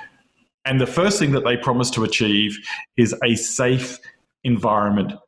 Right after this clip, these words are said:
for their cast members to work and serve their guests. And that's what I see where companies struggle all the time, is that they don't have a really clear foundation of what matters to them.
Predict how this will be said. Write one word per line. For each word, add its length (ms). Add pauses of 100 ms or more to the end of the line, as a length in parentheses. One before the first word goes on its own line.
for 120
their 120
cast 320
members 360
to 100
work 480 (320)
and 160
serve 440 (100)
their 120
guests. 580 (520)
And 200
that's 280
what 240
I 180
see 320
where 300
companies 640
struggle 720 (260)
all 220
the 100
time, 640
is 160
that 120
they 80
don't 180
have 120
a 40
really 360
clear 380
foundation 1080 (400)
of 160 (120)
what 360
matters 800
to 140
them. 320